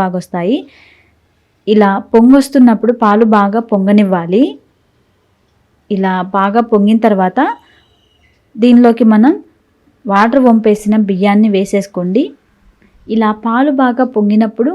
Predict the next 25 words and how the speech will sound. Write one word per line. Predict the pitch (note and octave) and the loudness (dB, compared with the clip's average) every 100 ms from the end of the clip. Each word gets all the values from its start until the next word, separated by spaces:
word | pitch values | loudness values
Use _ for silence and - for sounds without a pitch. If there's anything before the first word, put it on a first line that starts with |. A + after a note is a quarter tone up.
| E4+ | -2
మన | A#3 G#3+ | -2 -2
కుటుంబంలో | G#3+ A3 A3+ A3 G#3 G#3 G3+ | -4 -2 0 0 0 -2 -2
అన్నీ | F#3+ G3+ G#3 G#3 | -4 -4 -4 -6
పొంగుతూ | F#3+ F#3+ G#3 G3+ | -6 -4 -2 -2
ఉంటాయని | F#3+ F#3+ F#3 F#3+ C#4+ B3+ | -4 -6 -6 -2 0 0
మనం | G3+ F#3+ F#3+ G3+ | -2 -4 -8 -8
పెద్దవాళ్ళ | F#3+ F3+ G3 F#3+ F#3 | -6 -4 -4 -4 -6
దగ్గర | F3+ F#3 | -4 -6
నుంచి | F#3 - G#3 | -6 -4 -4
నేర్చుకున్నాము, | F#3 - - F3+ F3 A3 C#4+ G3 | -4 -8 -8 -6 -4 -4 -4 -6
అలాగే | F#3 F3 G#3 G#3 | -8 -6 -6 -6
పాటిస్తాము. | F3 E3+ - F#3+ F3+ C4 C4+ _ - _ _ B3 | -8 -10 -12 -8 -4 -4 -6 _ -20 _ _ 0
పొంగు | A3 A3+ A#3 A3+ G#3+ | 2 2 2 2 0
అంటే | G#3+ C#4 D4 B3 | 0 2 2 2
ఇప్పుడు | - G#3 G3+ | -2 0 0
మనం | G3 F#3+ | 0 -2
పూర్తిగా | G#3+ A3 A3 A3 A3 | -2 0 0 -2 0
పొయ్యిలోకి | F#3+ G3+ G3+ G#3+ | 0 0 -2 -2
పొంగకుండా | G3+ F#3 G3 G3+ G3+ C#4 A#3 | -4 -4 -6 -4 -2 0 0
ఇలా | G3 G3 F#3+ | -2 -4 -4
పై | F#3 G3+ | -2 -2
వరకు | G3 G#3+ G3+ | -4 -4 -4
వస్తే | - G#3+ G#3+ | -4 -8 -6
సరిపోతుందండి. | F#3+ F#3 F#3 F3+ E3+ F3+ D#4+ - - _ - | -6 -6 -6 -6 -4 -2 -4 -6 -20 _ -2
బియ్యం | B3+ D4+ | 2 4